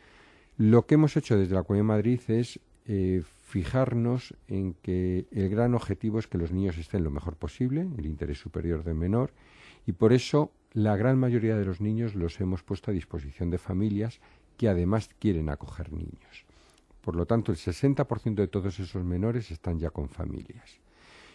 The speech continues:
Y un cuarenta por ciento no lo han sido,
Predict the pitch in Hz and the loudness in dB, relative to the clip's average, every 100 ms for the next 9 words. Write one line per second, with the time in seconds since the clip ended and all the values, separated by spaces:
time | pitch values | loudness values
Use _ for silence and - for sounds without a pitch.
0 | - 139 143 143 139 131 127 120 156 147 | 2 4 6 4 4 2 -2 -2 0 0
1 | - 135 - - - - _ - 98 101 | 0 -4 -6 -20 -20 -20 _ -2 4 4
2 | 85 82 - 123 120 151 | 4 0 0 0 0 -4